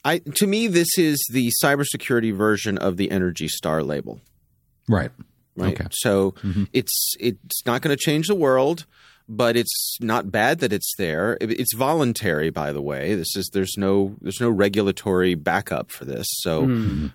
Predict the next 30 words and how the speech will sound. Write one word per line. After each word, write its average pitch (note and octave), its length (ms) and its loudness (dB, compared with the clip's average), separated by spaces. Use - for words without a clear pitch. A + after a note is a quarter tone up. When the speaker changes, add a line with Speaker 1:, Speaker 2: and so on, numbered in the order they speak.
Speaker 1:
you - 60 -14
know, - 80 -10
organizations F#2 880 0
do G2 200 0
this F#2+ 280 0
on F2 100 0
their F2+ 140 0
own G#2 120 2
accord F#2+ 420 0
in F#2 100 0
order G2 180 2
to E2 100 -10
get E2 360 -2
the A2 120 -2
label. F2+ 540 0
And A2 560 2
so A#2+ 240 2
I A2+ 80 4
think A#2 240 -4
they A2 160 2
see B2 320 0
it A2 80 2
as G#2 140 -2
being G#2 540 0
perhaps - 520 -2
a - 60 -4
competitive A#2 680 0
advantage A2 640 0
if G#2+ 140 -8
you're, G2+ 260 2